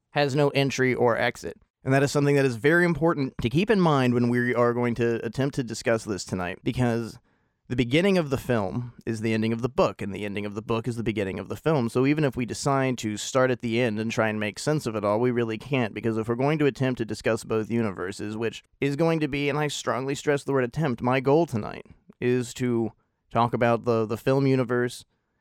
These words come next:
in the movie universe, because these two things are, are very separate on their own, but they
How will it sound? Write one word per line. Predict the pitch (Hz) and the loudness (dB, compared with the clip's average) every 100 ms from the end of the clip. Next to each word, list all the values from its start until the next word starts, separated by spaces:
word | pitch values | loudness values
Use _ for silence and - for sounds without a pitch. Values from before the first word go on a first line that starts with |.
| _ | _
in | 131 139 | 0 4
the | |
movie | 160 185 143 | 4 4 4
universe, | 123 107 107 113 | 2 -2 -2 -4
because | 113 120 107 | -2 -4 -2
these | 120 117 | -6 -4
two | 123 | -2
things | 113 113 104 | 0 0 0
are, | 98 90 | -2 -2
are | 104 | -6
very | 104 123 147 | 0 0 0
separate | - 160 165 | 0 0 2
on | 156 156 | 2 2
their | 156 156 | 2 4
own, | 147 | 2
but | 123 113 | 0 0
they | 120 117 | 2 2